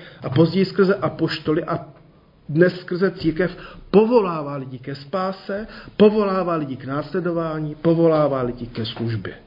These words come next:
Když bych si měl já vzpomenout, jak v mém případě probíhalo povolání ke službě, tak to byl dopis Daniele Pfeiffera do Karlových Varů na vojnu, který jsem dostal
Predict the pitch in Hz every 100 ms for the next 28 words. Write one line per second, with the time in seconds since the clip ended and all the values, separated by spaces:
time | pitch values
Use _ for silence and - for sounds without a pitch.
0 | - - - - - - 147 151 151 -
1 | - 135 117 110 117 127 180 - - 226
2 | 214 214 202 202 175 170 - - - 127
3 | 147 165 190 - 202 - 190 190 - 165
4 | 156 180 185 180 175 - 156 180 175 180
5 | 175 160 139 131 170 180 156 190 202 214
6 | - - - - - - 190 180 185 151
7 | 170 185 151 156 170 170 160 156 - 160
8 | 156 165 151 147 151 151 143 135 120 113
9 | 123 147 160 190 - 151 151 160 156 147
10 | - 143 160